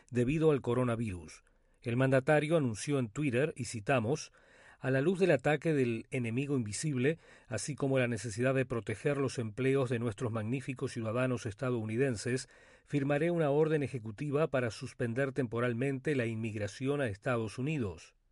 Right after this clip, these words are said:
No ofreció detalles acerca de cuáles programas de inmigración podrían resultar afectados por la orden. La Casa Blanca no dio más detalles sobre el anuncio que Trump tuiteó. Debido a la pandemia,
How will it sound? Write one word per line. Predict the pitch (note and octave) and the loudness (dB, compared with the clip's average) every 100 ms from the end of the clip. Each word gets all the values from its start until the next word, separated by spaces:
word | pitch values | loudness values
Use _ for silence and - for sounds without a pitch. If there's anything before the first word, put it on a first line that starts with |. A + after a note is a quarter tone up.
| _ _ _ _ _ _ | _ _ _ _ _ _
No | C3 C3+ | 0 4
ofreció | F3+ D#3+ C#3+ D#3 C#3+ | 4 2 -2 0 0
detalles | A#2+ C#3+ A#2+ A#2+ D3 - - - - | 2 0 2 0 -4 -10 -20 -18 -8
acerca | A#2 E3 D#3 D3 | 0 2 4 4
de | B2+ | 2
cuáles | - C3+ F3+ E3 | 2 2 2 0
programas | C#3 A#2+ B2+ C3 A#2+ | -2 0 2 2 0
de | A2+ | 0
inmigración | G#2+ C3 A#2+ G#2+ D3 D#3 E3 | -4 -2 -2 -4 -2 -2 2
podrían | D#3 A2+ B2 C#3+ | 2 2 0 0
resultar | D3+ A2+ G#2 A#2+ | -2 -2 -2 -2
afectados | A2 A#2+ - D#3+ C3 - | -2 -4 2 4 4 2
por | A2+ | -2
la | A2 | 2
orden. | B2+ B2+ E2+ D2+ D2+ _ _ _ _ _ _ | 2 2 -2 -12 -18 _ _ _ _ _ _
La | A#2+ G#2 | -8 -4
Casa | A#2+ C#3+ | -2 0
Blanca | C#3 D3 C#3 E3+ | 2 2 4 2
no | C3+ | 4
dio | A#2+ B2 B2 | 0 0 2
más | C#3 | 0
detalles | C#3 A#2 D3 B2 C#3+ - - | 0 0 0 2 0 -4 -8
sobre | - B2+ A#2+ | -4 -2 -2
el | |
anuncio | A2 C3 D3+ B2+ D3 D#3+ - - _ | -4 -4 -4 -2 0 0 -2 -20 _
que | C3 A#2+ | 0 0
Trump | C3 C3+ B2+ | 2 2 2
tuiteó. | B2 A2+ A#2+ A2 E2+ - _ _ _ _ _ _ | -4 -4 -2 -2 -4 -10 _ _ _ _ _ _
Debido | C3 B2+ D3+ F#3 F3 | 0 2 2 6 6
a | |
la | D3 | 6
pandemia, | C3 A#2 B2+ G#2 G2 A#2+ | 2 2 2 0 -4 -6